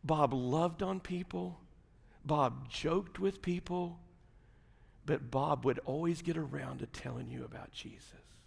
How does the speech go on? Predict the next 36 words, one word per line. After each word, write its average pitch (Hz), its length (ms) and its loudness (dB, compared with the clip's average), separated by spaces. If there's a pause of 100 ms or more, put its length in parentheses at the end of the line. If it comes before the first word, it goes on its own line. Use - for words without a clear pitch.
(1120)
I 139 80 -4
think 185 260 0
that's 156 240 -2
what 143 160 0
our 143 100 -2
text - 420 -8
is 151 100 -12
saying - 360 -10
to 139 100 -8 (140)
us - 180 -12
today. 135 220 -12 (760)
We 151 120 0
need 180 160 0
to 165 80 -2
have 127 220 -4
more 139 180 -4
fun. - 220 -14 (1160)
We 160 240 4
need 190 320 2
to 160 120 -2
learn 156 260 0
how 143 160 -2
to 139 80 -2
laugh - 460 -2
more. - 280 -10 (500)
We 156 140 2
need 175 140 2
to 170 60 4
quit 165 320 2
being 160 220 4
so 151 180 -2
stuck - 540 -6
up - 300 -8 (320)
and 170 120 -4
so 151 260 0
worried 147 640 0